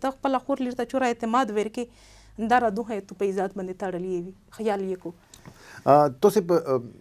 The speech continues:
Speaker 2: ډیجیټل میډیا شاکور کې په کومې کومې شی باندې کور کې ایسته، میږ که دا کتن کې کسي،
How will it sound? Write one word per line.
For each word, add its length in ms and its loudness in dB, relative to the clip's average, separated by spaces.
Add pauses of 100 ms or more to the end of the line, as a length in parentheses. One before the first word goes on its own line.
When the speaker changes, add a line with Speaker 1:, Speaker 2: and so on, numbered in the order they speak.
(340)
Speaker 2:
ډیجیټل 380 2
میډیا 220 4
شاکور 340 2
کې 120 0
په 200 -4
کومې 220 -2
کومې 160 -2
شی 100 2
باندې 240 -2
کور 180 -2
کې 120 -6
ایسته، 300 0
میږ 280 -2
که 80 0
دا 260 0
کتن 340 -4
کې 240 -2
کسي، 300 -4